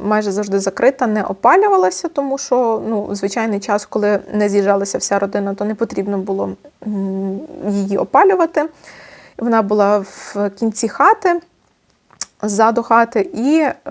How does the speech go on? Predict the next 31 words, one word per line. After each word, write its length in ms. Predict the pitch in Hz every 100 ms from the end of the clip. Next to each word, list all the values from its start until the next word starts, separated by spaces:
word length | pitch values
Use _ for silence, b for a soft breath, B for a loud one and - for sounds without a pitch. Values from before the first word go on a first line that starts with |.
| 196
коли 220 | 214 233
вже 260 | 220 208 196
родина 360 | 196 220 202
з'їжджалася 680 | 196 208 202 202 220 226 -
і 100 | -
треба 260 | - 214 208
було 140 | 202
десь 300 | 202 208 -
лягати 240 | 202 196
спати, 400 | 196 - 359 -
то 200 | - 220
вже 180 | 254 220
третю 340 | 208 208 202 208
хату 320 | - 196 208
палили. 480 | - 208 269 381 415 415 -
І, 540 | 226 226 233 233 233 233 208 -
е, 380 | 220 220 214 208
як 160 | 214 240
ви 60 |
розумієте, 380 | 254 254 254 247
в 80 | -
кожній 340 | 247 247 226
кімнаті 420 | 202 214 208 214
був 200 | 196 208
п'єць, 580 | - - 220 226 339 - -
і 80 | 226
в 80 | -
кожній 380 | 233 247 208
кімнаті 680 | 202 214 208 214 214 214 208
він 500 | 190 208 202 202 196 196
топився, 680 | 214 214 214 202 - 302